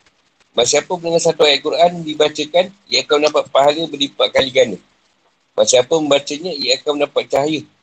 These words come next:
dari kiamat kelak." Yang dengar pun dapat pahala, yang baca dapat cahaya dari kiamat nanti. Allah subhanahu wa taala perintahkan agar banyak mengingatnya di awal dan penghujung siang.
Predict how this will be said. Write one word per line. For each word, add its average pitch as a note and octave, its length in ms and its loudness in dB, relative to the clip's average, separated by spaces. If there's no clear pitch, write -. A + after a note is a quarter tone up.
dari A2 240 -2
kiamat A#2 320 2
kelak." - 240 -4
Yang - 160 -10
dengar G#2+ 200 -2
pun B2 120 -2
dapat B2 240 0
pahala, G#2+ 240 2
yang C3 160 2
baca A2+ 320 -4
dapat - 320 0
cahaya A#2+ 360 -2
dari - 120 -14
kiamat G#2+ 360 2
nanti. F#2 200 -6
Allah A#2+ 80 -2
subhanahu C3 240 2
wa C3 40 -4
taala C#3+ 200 4
perintahkan C#3 560 0
agar C#3+ 160 2
banyak C#3 320 0
mengingatnya C3 440 -2
di B2+ 120 0
awal B2+ 320 2
dan A2 200 0
penghujung B2 320 -6
siang. G#2+ 240 -2